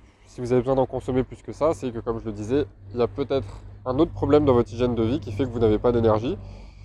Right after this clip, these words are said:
Après, si c'est juste le fait que vous soyez vraiment un fan de café, bah, c'est à vous de vous adapter peut-être pour, euh, placer, euh, grand maximum, euh, cinq cafés entre dix heures et seize heures. Mais bon,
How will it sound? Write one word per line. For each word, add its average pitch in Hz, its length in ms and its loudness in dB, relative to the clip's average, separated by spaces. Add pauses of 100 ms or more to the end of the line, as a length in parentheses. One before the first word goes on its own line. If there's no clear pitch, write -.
(560)
Après, 143 240 0
si - 100 -10
c'est 113 140 -10
juste 143 260 -12
le 127 120 -2
fait 139 260 -2
que - 140 -8
vous 117 200 -2
soyez 110 220 -6
vraiment 117 360 4
un 98 80 6
fan 135 280 -2
de 117 80 2
café, 135 400 -4 (1400)
bah, 87 300 -2
c'est - 160 -6
à 110 40 2
vous 117 160 -2
de 120 80 -6
vous 117 140 -2
adapter 120 400 4
peut-être 123 460 -6
pour, 120 260 -10
euh, 107 200 4 (100)
placer, 120 340 0
euh, 123 220 8
grand 113 200 4
maximum, 131 480 2
euh, 113 260 4 (260)
cinq - 380 -4
cafés 131 360 0
entre 120 300 -2
dix 127 260 -2
heures 135 160 8 (100)
et 123 220 2
seize 113 260 -2
heures. 165 140 4 (760)
Mais 127 180 4
bon, 120 160 0